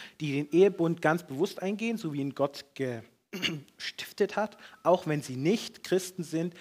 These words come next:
einen gewissen Segen davon erfahren und auch Kulturen, die das in ihre Leitkultur so übernehmen. Ganz kurz zum Schluss. Was können wir jetzt also tun? Ja, also,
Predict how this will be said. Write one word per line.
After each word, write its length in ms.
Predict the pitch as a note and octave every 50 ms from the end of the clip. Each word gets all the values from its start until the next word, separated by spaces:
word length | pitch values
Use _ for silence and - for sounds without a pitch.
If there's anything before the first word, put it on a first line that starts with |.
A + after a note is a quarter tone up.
| - - -
einen 200 | - C#3 C#3+ C#3+
gewissen 500 | C3 C3 B2+ D#3 E3 - F#3 F3+ F3+ F3+ - - -
Segen 420 | - - - - D#3 E3+ E3 D#3+ C3+
davon 300 | C3+ A#2+ - - C3+ B2+
erfahren 440 | C3 - - - C#3+ C#3 C3+ C3
und 120 | B2 B2+ B2+
auch 160 | C3+ - -
Kulturen, 520 | - C#3+ C3+ - - - E3+ F#3 G#3 G3+
die 120 | E3 D3 C#3+
das 240 | D3 C#3+ - - - - - _ _ _ _ _ _ _ _ _
in 140 | - F3 E3+
ihre 220 | E3 E3 D#3 D#3
Leitkultur 680 | C#3+ C#3+ D#3 - - - - - C#3+ - - - - C#3
so 160 | C3+ - D#3 D3
übernehmen. 640 | D#3 C#3 C3+ B2+ B2+ C3+ C3+ C3 A#2+ A2 G#2+ G2+ - _ _ _ _ _ _ _ _ _ _ _ _ _ _ _ - - - - - - _ _ _ _ _ _
Ganz 260 | - E3 F3+ F#3 -
kurz 280 | - - D3+ D3 - -
zum 140 | - C#3+ C3+
Schluss. 440 | - C#3 B2+ A#2 A2 - - - - _ _ _ _ _ _ _ _ _ - - - _
Was 200 | - E3+ G3 -
können 240 | - - E3+ E3 C#3+
wir 100 | F3 F3+
jetzt 220 | F3+ E3 D#3+ - -
also 240 | C#3 C#3 C#3 C#3
tun? 440 | C3+ - - C3+ B2 A#2+ A2+ A2 G#2+ - _ _ _ _ _ _ _ _ _ _ _ _ _ _ _ _ _ - -
Ja, 260 | C3 B2 B2+ D3 E3+ E3+ - _ _ _ - - - - - _ _ -
also, 380 | C#3 D#3+ D#3+ C#3 C#3 B2+ A#2